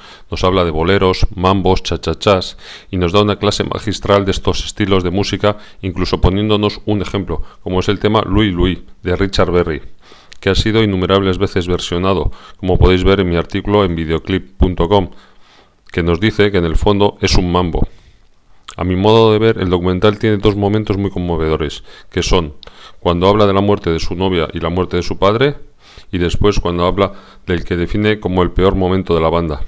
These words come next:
y es cuando muere su bajista de casi toda la vida, Alejandro Espina. En el primer concierto que dieron después de la muerte de Alejandro Espina, dice: "Vivir, queramos o no,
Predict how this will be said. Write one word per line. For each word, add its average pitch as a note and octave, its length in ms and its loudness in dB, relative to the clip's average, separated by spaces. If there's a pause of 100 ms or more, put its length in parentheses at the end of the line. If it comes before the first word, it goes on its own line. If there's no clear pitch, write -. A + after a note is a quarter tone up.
(100)
y F#2 120 0
es F#2+ 140 0
cuando F2 240 0
muere F#2+ 260 2
su F2+ 140 0
bajista F#2+ 460 -2
de F#2 100 -2
casi E2 200 -6
toda F#2+ 180 4
la F2 80 2
vida, G#2 260 0 (240)
Alejandro E2+ 460 0
Espina. D#2+ 420 -6 (1500)
En F#2+ 100 -4
el F2 80 0
primer G2 240 2
concierto G2+ 460 0
que F2+ 60 2
dieron G2 260 2
después F2+ 360 0
de E2+ 80 0
la D#2+ 60 0
muerte F2+ 280 0
de E2+ 80 2
Alejandro F#2+ 420 -2
Espina, F#2+ 400 -2 (520)
dice: F2+ 480 -4 (380)
"Vivir, F#2 560 0
queramos F#2 460 0
o F#2 40 -2
no, G2 220 0